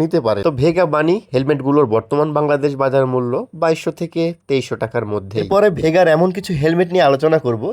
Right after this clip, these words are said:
যে হেলমেটগুলো দেখে কোনোভাবেই আসলে মনে হয় না যে হেলমেটগুলোর বাজার মূল্য তিন হাজার টাকার নিচেই। যে হেলমেটগুলো লুকস ও গ্রাফিক্সের দিক থেকে এক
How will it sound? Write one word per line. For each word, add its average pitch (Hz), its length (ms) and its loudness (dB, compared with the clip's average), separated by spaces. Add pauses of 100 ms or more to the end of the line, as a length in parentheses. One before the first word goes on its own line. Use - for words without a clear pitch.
যে 190 140 -2
হেলমেটগুলো 180 460 0 (100)
দেখে 170 180 -2 (120)
কোনোভাবেই 160 480 0
আসলে 170 200 -6 (120)
মনে 170 220 0
হয় 151 200 0
না 202 60 2 (340)
যে 139 140 2
হেলমেটগুলোর 143 560 0
বাজার 120 280 2
মূল্য 120 160 -4 (120)
তিন 143 180 -8
হাজার 156 260 -4
টাকার 143 280 -4
নিচেই। 127 280 -6 (400)
যে 127 160 2
হেলমেটগুলো 139 520 0 (160)
লুকস 143 320 -2
ও 143 120 0
গ্রাফিক্সের 131 540 -2
দিক 120 180 -8
থেকে 120 200 -10 (460)
এক 196 120 2